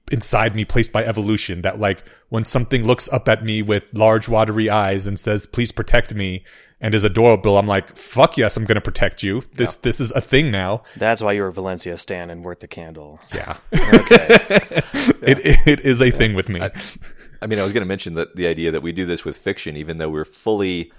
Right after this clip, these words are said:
Speaker 2: aware of the
Speaker 1: Yes.
Speaker 2: fact that, that it's not real.
Speaker 1: Yeah.
Speaker 2: We still cry, right?
Speaker 1: Yeah.
Speaker 2: We cried
Speaker 1: Yeah.
Speaker 2: about Arnold Schwarzenegger being lowered into the steel.
Speaker 1: <laughs> Yes.
Speaker 2: And he's, he's a robot playing a robot in a movie.
Speaker 1: <laughs> Yeah.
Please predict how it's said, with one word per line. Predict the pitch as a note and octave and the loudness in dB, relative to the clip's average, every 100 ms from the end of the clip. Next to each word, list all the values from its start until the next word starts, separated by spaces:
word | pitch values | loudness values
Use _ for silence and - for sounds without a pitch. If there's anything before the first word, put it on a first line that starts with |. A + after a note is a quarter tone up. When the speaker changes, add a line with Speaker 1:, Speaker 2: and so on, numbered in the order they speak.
| _ _ - | _ _ -6
Speaker 2:
aware | F2 E2+ F2 E2+ D2+ | -4 -2 0 0 -4
of | D#2 | -4
the | A2+ | -2
Speaker 1:
Yes. | E2+ D2+ | 0 -2
Speaker 2:
fact | D#2+ | -4
that, | D#2 | -10
that | D2+ | -8
it's | D2+ | -8
not | D#2+ C#2+ | -10 -10
real. | C#2 C#2+ C#2 C#2+ _ | -8 -8 -8 -12 _
Speaker 1:
Yeah. | G#2 F#2+ E2+ - - _ _ _ _ - | -6 -6 -8 -16 -20 _ _ _ _ -20
Speaker 2:
We | |
still | - A2+ | -8 -6
cry, | - D2 D2 F2 - _ - | -4 -6 -4 -8 -8 _ -14
right? | E2 F#2+ - | -10 -10 -4
Speaker 1:
Yeah. | E3+ D3+ - | -2 0 -4
Speaker 2:
We | |
cried | - G#2+ | -2 0
Speaker 1:
Yeah. | G#2 | 2
Speaker 2:
about | B2 B2 - - - | 2 0 -2 -14 -6
Arnold | B2 D#3 C#3+ | -4 -4 -4
Schwarzenegger | C#3+ E3 - G#2 F#2 E2 D#2 - - | -2 -2 -2 -6 -2 -2 -2 -4 -4
being | A#2 | -2
lowered | A2+ B2 C3+ | 2 4 4
into | C#3 C#3+ D#3 | 2 0 -2
the | D3 | 0
steel. | - F3+ G3 C3+ F2+ - | -4 -4 2 4 4 0
Speaker 1:
<laughs> | G3 - | -6 0
Yes. | G#3 | 2
Speaker 2:
And | C3+ | 4
he's, | E3 F3 E3+ - - - - | 2 -2 -4 -6 -6 -6 -10
he's | - E3 C#3 - - _ | -6 -4 -6 -12 -20 _
a | C3 | 2
robot | C#3 F3+ E3+ - | 4 6 4 2
playing | - F#3 G#3 C#3 | 2 4 4 4
a | |
robot | G2+ G2 G#2+ C#3+ F3 - | 2 4 6 6 6 6
in | A3+ | 4
a | |
movie. | E3+ G3+ C3+ | 6 4 6
Speaker 1:
<laughs> | C4 - F#3+ - G3 - | 4 4 4 2 2 2
Yeah. | F3 A3 E3+ - | 4 4 2 0